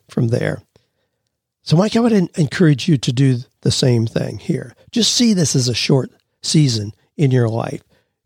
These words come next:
Focus on your goal. However, at the same time, you don't wanna give up having a life in the meantime. I mean, make sure that you're allowing time to play with your kids, date your wife, keep in shape physically,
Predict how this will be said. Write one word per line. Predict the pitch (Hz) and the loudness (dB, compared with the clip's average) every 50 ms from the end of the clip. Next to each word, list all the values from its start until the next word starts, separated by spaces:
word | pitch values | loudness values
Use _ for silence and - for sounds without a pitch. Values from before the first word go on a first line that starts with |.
| _ _ | _ _
Focus | - 180 175 - - 143 - - | 0 0 0 2 0 0 0 2
on | 156 135 123 | 2 2 2
your | 123 120 110 | 0 0 -2
goal. | 110 127 113 110 110 107 - - - - - _ _ | -2 -4 -4 -4 -6 -12 -16 -20 -20 -20 -20 _ _
However, | - 139 139 151 202 254 214 147 117 - - - _ _ _ _ _ _ _ _ _ _ _ _ _ _ - | 0 2 2 4 4 2 0 -2 -6 -14 -18 -20 _ _ _ _ _ _ _ _ _ _ _ _ _ _ -2
at | - 156 196 220 - | 0 0 0 0 -2
the | 262 190 | -4 -4
same | - - 202 185 175 165 | -2 0 2 2 2 2
time, | 143 - - 190 233 190 151 131 123 131 131 - _ _ _ _ _ _ _ _ _ _ _ - | 2 0 0 0 0 0 0 0 0 0 -2 -4 _ _ _ _ _ _ _ _ _ _ _ 0
you | 139 143 143 | 2 2 4
don't | 131 165 - - - | 4 2 0 0 -2
wanna | 208 226 226 190 | -4 -2 -2 0
give | 143 127 151 151 139 | 2 2 2 2 2
up | 156 147 147 - - _ - | 2 0 0 -2 -8 _ -4
having | - 156 151 147 135 147 143 143 139 - _ _ _ _ - | 0 2 2 4 4 2 2 0 -2 -4 _ _ _ _ -4
a | 139 131 | -4 -2
life | 120 101 107 143 175 202 143 135 - - - _ _ _ - | -2 -2 -2 -2 0 0 -2 -2 -4 -10 -18 _ _ _ -4
in | 160 156 175 | -2 -2 0
the | 190 | 0
meantime. | 202 226 254 269 233 - - 135 117 113 120 135 - _ | -2 0 0 -2 0 0 -2 -2 -2 -4 -12 -18 -20 _
I | _ _ _ _ _ _ _ _ _ _ _ _ _ _ _ _ - | _ _ _ _ _ _ _ _ _ _ _ _ _ _ _ _ -2
mean, | 143 131 131 | 0 2 2
make | 147 180 196 - | 2 2 0 -2
sure | - - - 208 214 220 | -4 -2 0 2 2 2
that | 202 165 165 | 0 -2 -2
you're | 147 139 139 135 127 | -2 0 2 2 2
allowing | 123 127 131 131 127 127 123 | 2 2 0 2 0 0 0
time | - - 139 131 131 123 117 | 0 0 0 2 2 0 -2
to | 110 104 | -4 -8
play | - - 135 131 | -6 -2 0 0
with | 127 120 - | 0 -2 -4
your | 139 110 - | -10 -12 -8
kids, | - - 190 185 190 196 156 131 113 | -2 0 2 2 2 2 0 -2 -2
date | 101 143 135 139 - - - | 0 0 0 0 0 -4 -6
your | 117 107 | -8 -6
wife, | 107 113 143 170 202 202 - - - - - - _ | -4 -2 -2 0 0 0 -2 -4 -12 -20 -20 -20 _
keep | - - 151 - | -2 -2 0 0
in | 175 135 | 0 -2
shape | - - 127 117 113 - | 0 0 -2 -2 -2 0
physically, | - 185 190 160 208 185 - - 196 180 180 180 | 0 2 2 2 0 -4 -2 0 2 2 2 2